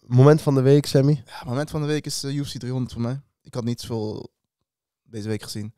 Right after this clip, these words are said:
Speaker 2: Maar gisteren maakte Dana White een hele grote announcement. De main event
Speaker 1: Ja, bro.
Speaker 2: van U F C driehonderd is Alex Pereira. Verdedigt zijn lightweight,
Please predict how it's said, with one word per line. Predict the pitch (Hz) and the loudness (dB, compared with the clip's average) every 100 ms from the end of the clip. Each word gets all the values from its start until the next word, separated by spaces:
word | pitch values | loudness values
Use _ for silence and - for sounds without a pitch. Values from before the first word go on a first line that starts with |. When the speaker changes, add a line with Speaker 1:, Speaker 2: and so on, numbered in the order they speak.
| _ _ _ _ _ | _ _ _ _ _
Speaker 2:
Maar | 110 | -8
gisteren | 110 131 120 | -6 -6 -4
maakte | 117 113 | -4 -4
Dana | 113 113 | -4 -2
White | 107 110 | -2 -4
een | |
hele | 110 113 101 | -4 -4 -6
grote | 98 101 107 | -8 -8 -8
announcement. | 107 110 101 104 _ _ _ _ _ _ _ _ - | -8 -8 -10 -12 _ _ _ _ _ _ _ _ -6
De | 170 | -2
main | 185 180 | 0 2
event | 156 170 117 - _ - - - - _ - | 2 2 2 -4 _ -18 -18 -18 -20 _ -14
Speaker 1:
Ja, | - 78 | -8 -8
bro. | 73 | -6
Speaker 2:
van | 82 143 | -2 0
U | 147 151 | 2 0
F | |
C | 151 | 0
driehonderd | 135 131 127 113 - _ _ _ _ _ | -2 0 0 -2 -6 _ _ _ _ _
is | 110 113 | -8 -8
Alex | - 127 127 120 | 0 2 2 -2
Pereira. | - 117 117 113 107 113 _ _ _ | -4 0 2 2 0 -4 _ _ _
Verdedigt | - 117 113 | -4 -4 -2
zijn | 113 | -2
lightweight, | 113 117 113 104 _ | 2 0 0 -6 _